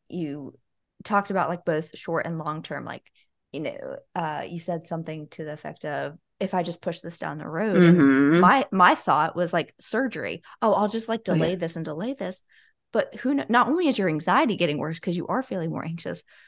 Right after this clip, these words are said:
Speaker 1: but depending on the medical condition, that
Speaker 2: Absolutely.
Speaker 1: might actually be getting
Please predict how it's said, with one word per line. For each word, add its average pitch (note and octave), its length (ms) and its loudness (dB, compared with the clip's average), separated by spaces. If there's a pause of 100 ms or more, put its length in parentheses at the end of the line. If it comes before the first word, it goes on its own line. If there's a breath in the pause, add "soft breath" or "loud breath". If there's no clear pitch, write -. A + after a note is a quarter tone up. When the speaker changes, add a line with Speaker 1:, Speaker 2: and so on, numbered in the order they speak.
(120)
Speaker 1:
but G#3+ 160 -2
depending A3 500 -2
on A3 160 0
the F3+ 80 0
medical F3+ 500 -4
condition, - 760 -8 (720)
that - 80 4
Speaker 2:
Absolutely. F3 480 4
Speaker 1:
might - 100 0
actually B2+ 460 -2
be C#3 160 -6
getting A2 500 -8